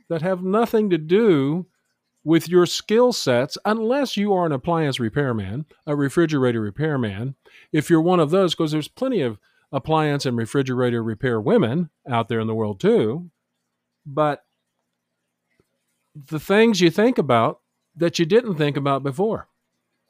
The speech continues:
I've never thought about the shelves in a refrigerator. Not even when I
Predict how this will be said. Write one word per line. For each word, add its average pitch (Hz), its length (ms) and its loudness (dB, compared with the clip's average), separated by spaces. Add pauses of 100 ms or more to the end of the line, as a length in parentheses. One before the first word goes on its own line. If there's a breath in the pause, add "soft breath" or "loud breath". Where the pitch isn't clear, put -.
(320)
I've 285 200 0
never 285 680 4 (400)
thought 156 320 4
about 120 460 2 (1500)
the 147 120 0
shelves 123 680 0 (760)
in 151 100 0
a 135 60 0
refrigerator. 113 720 0 (2000)
Not 247 300 2
even 220 300 2
when 196 140 2
I 170 360 0